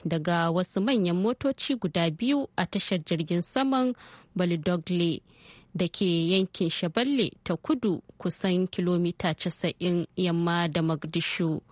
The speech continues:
Wata majiya daga yankin ta rawaito jin fashewar abubuwa biyu a kusa da filin jirgin saman. Bayan kai harin, kungiyar Al-Shabaab ta fito ta ɗauki alhakin kai harin,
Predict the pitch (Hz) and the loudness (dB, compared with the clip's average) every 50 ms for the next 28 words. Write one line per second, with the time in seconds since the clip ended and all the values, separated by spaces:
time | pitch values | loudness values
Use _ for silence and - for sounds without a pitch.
0 | - - - - - - - - - - - - - 247 302 - 359 320 349 370 | -20 -20 -20 -20 -20 -20 -20 -20 -20 -20 -10 -4 -2 -2 2 2 4 4 4 2
1 | 311 - 359 381 392 392 381 349 254 196 185 185 180 180 208 254 311 - - - | 2 2 2 2 2 2 2 0 0 0 0 2 2 2 4 2 2 0 0 0
2 | 226 156 147 - - - 233 262 302 302 311 302 302 311 302 - - 320 311 311 | 0 0 0 -2 -2 0 0 2 2 2 2 2 2 2 0 0 0 0 2 2
3 | 302 254 - 320 254 - - 269 285 - - 214 175 170 160 - - - 190 180 | 2 2 0 0 0 0 -2 -2 -4 -2 0 0 0 2 0 0 0 -2 -2 0
4 | 170 175 175 180 196 208 208 160 147 160 - 226 247 285 285 - - - - 165 | 0 -2 -2 -2 -2 0 0 0 0 0 0 0 0 0 0 0 -2 -2 -4 -4
5 | - - 175 - - 175 156 165 165 - - - 165 165 175 170 156 180 165 175 | -4 -6 -6 -2 -2 -2 0 -2 -4 -4 -4 -4 -2 0 0 0 0 -2 -2 -2
6 | 156 180 175 170 - - - 180 175 175 175 170 165 165 - - _ _ - - | -2 -2 -2 -2 -2 -2 -2 0 0 2 2 2 0 0 -2 -6 _ _ -20 -20
7 | - - - - - - _ - 170 175 160 160 165 165 165 - - 254 262 254 | -20 -20 -20 -20 -20 -16 _ -4 -2 0 2 2 2 0 0 0 0 0 0 2
8 | 269 294 294 277 180 156 147 - - - - 196 185 190 175 165 175 170 175 175 | 2 2 4 4 2 2 0 -4 -8 -6 -2 0 0 0 0 0 0 0 2 2
9 | 180 - - 175 165 165 - - 185 165 - 247 269 240 - - - - - - | 0 0 0 -2 -2 -2 -2 -2 -4 -2 0 0 0 0 -2 -6 -14 -8 -2 0
10 | 254 269 - - 277 - - 294 277 - - - - - 180 - - 170 165 165 | 0 0 0 -2 -2 0 0 0 0 -2 -4 -6 -4 -2 -2 0 0 -2 -2 -2
11 | - - - - - 160 - 175 165 165 - - 190 165 170 175 165 - - 175 | -2 -6 -4 -2 -2 -2 0 -2 -2 -2 -2 -2 -2 0 0 0 -2 -2 -2 -2
12 | 170 175 185 175 170 165 170 170 165 165 160 | 0 0 0 0 0 0 2 0 0 0 -2